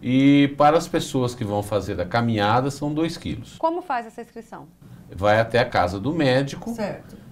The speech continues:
Speaker 1: É, e lá nós temos uma, a, a secretaria da, da, da nossa sociedade que vai fazer a inscrição, que poderá ser feita a partir do dia doze até o dia do evento, a véspera,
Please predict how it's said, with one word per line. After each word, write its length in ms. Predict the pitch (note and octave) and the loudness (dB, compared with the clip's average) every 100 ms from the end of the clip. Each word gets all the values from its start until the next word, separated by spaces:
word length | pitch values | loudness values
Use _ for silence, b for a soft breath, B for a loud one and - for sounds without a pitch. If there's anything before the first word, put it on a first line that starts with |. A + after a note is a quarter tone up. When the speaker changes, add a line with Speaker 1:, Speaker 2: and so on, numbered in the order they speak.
| - | -6
Speaker 1:
É, 720 | A2 A2+ A2+ A2+ A2 A2 E2+ | 0 2 4 2 2 0 -2
e 520 | B2 A#2 A#2 A#2 A2+ F#2+ | -2 0 0 0 -2 -2
lá 160 | G#2 G#2+ | 2 2
nós 220 | G#2 - | 2 -2
temos 400 | A2 G#2 G#2 F#2 | -2 -2 -2 -4
uma, 420 | G2+ F#2 E2+ E2+ | -4 -4 -4 -8
a, 280 | E2 F2 D#2 | -6 -6 -6
a 40 | F2 | -8
secretaria 720 | - F#2 F2+ E2+ E2 A2 A#2+ | -6 -6 -2 0 2 2 2
da, 180 | E2+ C#2+ | 0 -4
da, 100 | C#2+ | -8
da 460 | - C#2 D#2 D2+ D#2+ | -10 -10 -10 -6 -6
nossa 240 | D#2+ - | -6 -8
sociedade 600 | E2+ - C3+ B2+ B2 B2+ | -10 -6 -2 2 2 2
que 80 | E3+ | -2
vai 160 | D#3+ D#3+ | -2 0
fazer 520 | F#3+ D3 C3+ C3 - | -2 0 -2 -2 -4
a 200 | A2 A#2+ | -6 -6
inscrição, 580 | A#2+ D3+ D3 A2 C3 B B B | -8 -8 -4 -4 -4 B B B
que 120 | - | -6
poderá 400 | - C#3 A2+ G2+ | 2 6 8 6
ser 180 | G#2 D3 | 6 2
feita 440 | C3+ C3 C3 C3+ D3+ | 2 4 4 4 2
a 20 | |
partir 680 | D#3 C#3 C3 A#2 A#2+ C3 B B B - | 6 4 4 0 0 0 B B B -8
do 100 | G2+ | -6
dia 220 | G#2 A#2+ | 0 0
doze 560 | B2+ A2+ A#2 C3 D#3+ G#3 - - - B B B B B | 0 0 -2 -2 -6 -10 -14 -16 -18 B B B B B
até 400 | - A2 - A2+ | 0 0 6 8
o 80 | C3+ | 8
dia 320 | C3+ A#2+ B2 | 4 0 0
do 140 | B2 C3+ | 2 0
evento, 360 | A#2 G#2 G#2 | 2 0 0
a 60 | G#2 | 0
véspera, 600 | A2 A2 - A#2+ C#3 | 2 2 2 -4 -4